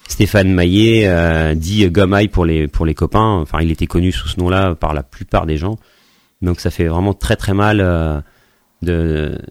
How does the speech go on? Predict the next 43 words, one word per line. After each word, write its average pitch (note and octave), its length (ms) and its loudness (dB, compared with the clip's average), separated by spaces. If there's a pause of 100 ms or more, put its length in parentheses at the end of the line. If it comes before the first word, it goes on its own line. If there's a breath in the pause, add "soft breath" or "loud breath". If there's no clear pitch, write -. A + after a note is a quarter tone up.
(120)
de E2+ 160 -6
voir, F2+ 280 0
euh, E2 160 0
une F2 120 -2
chose - 240 -4
comme F2+ 100 -4
ça F2+ 140 -2
arriver, F#2 520 2
euh, D#2 260 0
une D#2+ 160 -2
personne, G2 420 -2
euh, D#2+ 320 -2 (880 soft breath)
une F#2+ 120 -6
personne, A2 500 2
euh, E2 600 0
si - 300 -4
bonne A#2+ 300 4
qui - 120 -2
nous G2+ 120 4
quitte, - 340 -6
euh, G2 140 2
brutalement, G#2 800 2
euh, G2 60 2
ça F#2 120 -6
fait F2+ 140 -4
très - 160 -2
mal, A2+ 240 2
et F#2 60 0
qui F#2+ 120 -2
était F#2 160 0
surtout - 300 -8
très, - 320 -2
très, - 180 -2
très G#2 300 0
an-, F#2 220 0
très G#2+ 340 -2
aimée, G#2+ 320 0
euh, E2+ 320 -2
par F2 240 0
la E2 100 0
communauté F2 460 -2
moto, G2+ 540 0
euh, D#2 260 -2